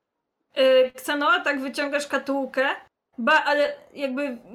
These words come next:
wie, że tam jest tłum ludzi, więc bardzo, n-, znaczy nie ludzi, tylko po prostu osób, bardzo mocno ją trzyma. Tak wyciąga ją, wiadomo, na pół nawet i jakby mówi tak, że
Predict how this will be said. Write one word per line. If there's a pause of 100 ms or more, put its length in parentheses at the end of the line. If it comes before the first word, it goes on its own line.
(140)
wie,
że
tam
jest
tłum
ludzi,
więc
bardzo,
n-,
znaczy
nie
ludzi,
tylko
po
prostu
osób, (240)
bardzo
mocno
ją
trzyma. (100)
Tak
wyciąga
ją, (800)
wiadomo,
na (100)
pół
nawet (720)
i
jakby (600)
mówi
tak, (360)
że